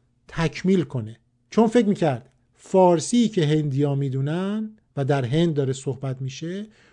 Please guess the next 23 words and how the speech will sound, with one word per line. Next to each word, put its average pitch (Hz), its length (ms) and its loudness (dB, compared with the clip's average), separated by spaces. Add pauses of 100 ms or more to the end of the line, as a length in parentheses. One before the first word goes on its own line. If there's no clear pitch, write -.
(200)
با 160 120 6
فارسی 160 680 0
اصیلی 170 420 -2
که 156 120 -4
در 139 300 -2
ایران 165 640 4 (800)
مردم 147 400 4
باهاش 139 280 0
گفتگو 135 380 -2
می‌کنن 135 540 -4
و 127 200 -4 (640)
کتاب 143 380 2
می‌نویسن 143 500 -2
متفاوته. 131 720 -4 (400)
اتفاقاً 180 460 4
درست 196 320 8
فکر 123 140 0
کرده 117 360 -10
بود. - 300 -20 (1300)
در 151 420 4 (240)
شیراز 160 540 2
مستقر 147 560 -2
بود 240 400 -2